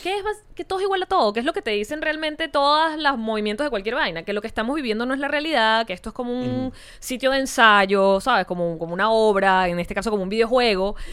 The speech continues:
Speaker 1: y que estamos conectados a una matriz y que no nos, hasta que no nos salimos no entendemos realmente, eh,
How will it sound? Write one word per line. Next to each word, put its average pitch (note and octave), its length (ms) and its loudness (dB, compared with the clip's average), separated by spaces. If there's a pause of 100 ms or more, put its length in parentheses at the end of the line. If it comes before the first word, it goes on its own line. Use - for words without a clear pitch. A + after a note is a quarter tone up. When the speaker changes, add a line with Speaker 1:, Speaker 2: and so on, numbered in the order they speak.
(160)
Speaker 1:
y G3+ 60 -4
que G#3 60 -2
estamos G3+ 240 2
conectados A#3+ 420 2
a B3+ 40 2
una C4 120 2
matriz D4 460 -2
y - 40 -4
que A3 100 -2
no F#3+ 80 0
nos, A3 160 -4 (160)
hasta G3+ 180 -8
que G#3 60 -4
no G3 80 -2
nos A#3+ 100 -4
salimos C4+ 400 -2
no G#3+ 120 -4
entendemos G3 500 -4
realmente, G#3 800 -6
eh, - 60 -18